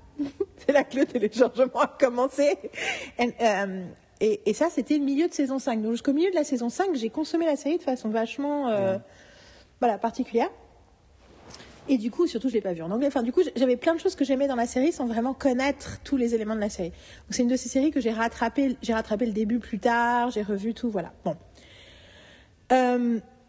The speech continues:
Speaker 1: je pense que c'est pour ça que je pense jamais à cette série dans ma liste. Et puis après, je réfléchis deux secondes à la qualité de l'écriture, à toute, euh, toute la, la dimension émotionnelle de cette série qui est très forte, très nuancée, très complexe, au fait que c'est une série sur des thématiques que j'adore, qui sont très rarement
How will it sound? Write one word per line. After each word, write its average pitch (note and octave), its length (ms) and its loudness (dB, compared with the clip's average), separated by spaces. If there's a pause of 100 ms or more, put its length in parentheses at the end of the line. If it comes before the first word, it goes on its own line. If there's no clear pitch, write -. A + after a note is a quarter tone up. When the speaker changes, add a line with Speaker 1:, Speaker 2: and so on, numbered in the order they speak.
(120)
Speaker 1:
je - 120 -4
pense F#4+ 180 4
que F4 80 6
c'est D4+ 140 2
pour C#4 180 -2
ça E4 140 0
que - 80 -14
je - 20 -16
pense B3+ 220 0
jamais A#3 320 2
à B3 100 0
cette A3+ 180 -2
série B3 300 2
dans A3 160 -2
ma G3+ 100 0
liste. A3+ 300 0
Et A#3+ 60 2
puis - 160 4
après, D4+ 260 2
je C#4+ 60 -4
réfléchis C4 360 0
deux B3+ 180 2
secondes A#3+ 280 0 (220)
à A3 100 0
la G3+ 220 0
qualité G#3+ 340 0
de G3+ 60 0
l'écriture, B3+ 720 -2
à F#3+ 260 -2 (200)
toute, - 560 0
euh, G#3 500 0 (220)
toute - 240 0
la, F#3 340 0 (160)
la G#3+ 100 2
dimension A#3 460 -2
émotionnelle A#3+ 460 0
de G#3+ 60 0
cette G#3 200 -6
série A#3 260 0
qui - 80 -6
est A#3 60 -4
très - 220 -2
forte, B3+ 260 -2
très - 160 -2
nuancée, A#3 380 -2
très A#3 180 -4
complexe, A3+ 560 -4 (400)
au B3+ 80 2
fait B3 180 2
que C4 80 2
c'est A3+ 220 -4
une A#3 80 0
série A#3+ 340 0
sur A3 260 -4
des F#3+ 120 -2
thématiques A3+ 480 -2
que A#3+ 140 0
j'adore, G#3+ 360 0
qui - 120 -20
sont A3 120 -6
très - 220 -2
rarement B3 480 0